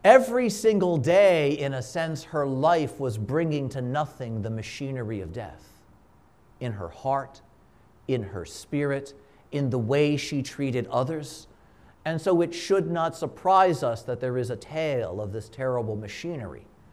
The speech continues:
collapsing down around her. And in looking at the example of Catherine, we see something else.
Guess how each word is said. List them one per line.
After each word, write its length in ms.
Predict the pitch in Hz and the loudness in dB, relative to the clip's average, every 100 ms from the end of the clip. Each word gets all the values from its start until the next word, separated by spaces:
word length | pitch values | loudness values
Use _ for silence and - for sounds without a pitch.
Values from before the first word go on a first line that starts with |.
| - - - | -20 -20 -20
collapsing 640 | - 135 123 127 - 147 120 | -6 0 2 0 -4 -8 -2
down 300 | 123 113 117 | -2 -2 -4
around 520 | 113 120 120 110 87 | -6 -6 -8 -10 -12
her. 200 | 71 58 _ _ _ _ _ _ _ _ _ _ _ _ _ _ _ _ _ _ _ _ _ _ _ _ _ | -16 -18 _ _ _ _ _ _ _ _ _ _ _ _ _ _ _ _ _ _ _ _ _ _ _ _ _
And 640 | 190 196 196 196 202 196 - | 2 4 4 4 2 0 2
in 220 | 196 190 | 2 4
looking 440 | 190 247 277 254 | 4 4 4 0
at 260 | 196 202 202 | 0 -2 0
the 140 | 175 | 0
example 640 | 160 127 147 175 175 160 135 | 0 0 -2 -4 -4 -4 -6
of 100 | - | -8
Catherine, 680 | 160 165 160 160 151 147 | -10 -6 -6 -6 -8 -4
we 120 | 139 | -4
see 200 | 131 165 | -4 -6
something 440 | 151 151 131 123 110 | -6 -6 -8 -8 -10
else. 480 | 98 82 - - | -10 -14 -20 -20